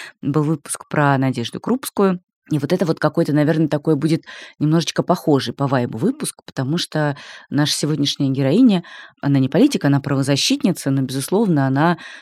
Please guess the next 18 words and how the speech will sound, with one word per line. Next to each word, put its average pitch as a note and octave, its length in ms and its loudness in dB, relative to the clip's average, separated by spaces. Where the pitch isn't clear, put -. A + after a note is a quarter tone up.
заложила C#3+ 840 2
основы E3+ 640 2
того, C#3 260 0
что D3+ 220 -4
вот C#3+ 140 -4
мы C#3 100 2
сегодня D#3 420 0
считаем C3+ 680 0
правозащитой, D3 880 -2
общественным D#3 1000 -2
движением, F3 840 2
движением D3 500 2
защиты C3+ 340 -6
прав C3 220 -4
человека. D#3+ 800 -2
Это D3+ 460 -2
все - 240 -6
она. C#3+ 420 0